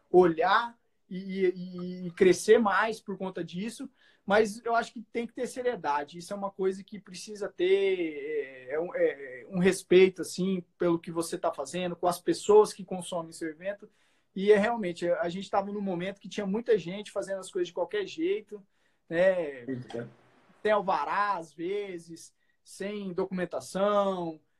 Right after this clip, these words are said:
Speaker 1: é, de qualquer jeito, né? Bebida quente, é, porra, só coisa assim que você falava, tipo assim, e, e, e, e às vezes é, é ruim, porque tem uma galera que vincula, né, cara? Vincula um espaço.
Speaker 2: Esse que é o grande mal.
Speaker 1: Vincula um
Speaker 2: Você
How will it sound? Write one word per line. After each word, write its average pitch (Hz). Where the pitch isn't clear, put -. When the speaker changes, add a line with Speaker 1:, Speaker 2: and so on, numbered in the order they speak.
Speaker 1:
é, 156
de 151
qualquer 185
jeito, 170
né? 175
Bebida 170
quente, 185
é, 147
porra, 180
só 220
coisa 220
assim 196
que 196
você 202
falava, 180
tipo 185
assim, 165
e, 208
e, -
e, 196
e 214
às 190
vezes 233
é, 220
é -
ruim, 233
porque 185
tem 226
uma 240
galera 220
que 226
vincula, 240
né, 208
cara? 135
Vincula 233
um 226
espaço. 202
Speaker 2:
Esse 202
que 240
é -
o 220
grande 202
mal. 170
Speaker 1:
Vincula 226
um -
Speaker 2:
Você 226